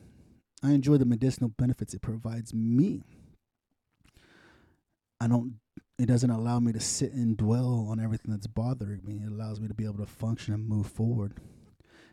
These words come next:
and not look at where I've screwed up in my life. In the past two and a half years, I've screwed up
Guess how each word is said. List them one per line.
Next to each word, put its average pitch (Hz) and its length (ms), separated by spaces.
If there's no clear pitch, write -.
and 110 100
not 110 180
look 117 200
at 110 60
where 110 220
I've 107 140
screwed 107 300
up 110 160
in 98 100
my 92 160
life. 117 480
In 107 100
the 101 60
past 113 300
two 123 80
and 113 80
a - 20
half 110 180
years, 110 320
I've 110 140
screwed 104 300
up - 120